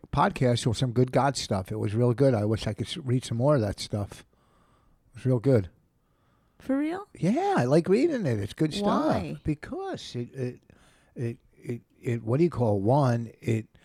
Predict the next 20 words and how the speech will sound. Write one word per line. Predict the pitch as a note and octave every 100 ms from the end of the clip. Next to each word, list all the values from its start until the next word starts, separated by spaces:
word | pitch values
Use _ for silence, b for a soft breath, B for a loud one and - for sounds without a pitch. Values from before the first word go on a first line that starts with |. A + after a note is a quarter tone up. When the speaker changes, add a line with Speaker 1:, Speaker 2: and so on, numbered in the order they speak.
| b b b -
Speaker 1:
knocked | A#2 A2+ A#2+
the | A#2+
whole | G2+ A#2+
theory | - C3 A2+ A2+
of | G2
science | - - A2+ A#2 A3+
Speaker 2:
Did |
you | D4
just | F4
Speaker 1:
right | A#2+ A2
Speaker 2:
not | G#2+ G#3
Speaker 1:
out. | G3+
Speaker 2:
know | G3+
what | G3 F3+
the | F3+
number | F#3 F3+ F3
one | E3+ F3 F#3
was? | F3+ G3
You're | G3+
like, | E3 D3+